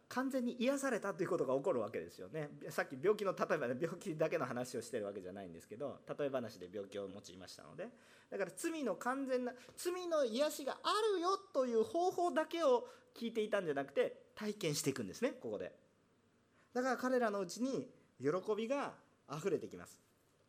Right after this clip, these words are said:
で、彼らは今までバプテスマのヨハネの弟子だったんですけど、このことを通して洗礼を受けること、ほん-、本当の洗礼を受けることによって、まあ、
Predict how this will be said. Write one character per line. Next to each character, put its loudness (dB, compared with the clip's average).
で、 2
彼 2
ら 4
は 4
今 2
ま 4
で 2
バ 2
プ -16
テ 0
ス -6
マ 2
の 0
ヨ 6
ハ 2
ネ 2
の 0
弟 4
子 -2
だ 4
っ -8
た -2
ん -2
で -2
す -12
け -4
ど、 -2
こ 2
の 0
こ -2
と 4
を 4
通 -2
し -6
て 0
洗 0
礼 6
を 8
受 2
け 6
る 4
こ 2
と、 0
ほ 0
ん-、 0
本 0
当 6
の 4
洗 4
礼 6
を 8
受 6
け 6
る -2
こ 0
と 0
に -2
よ -4
っ -10
て、 -2
ま -10
あ、 -12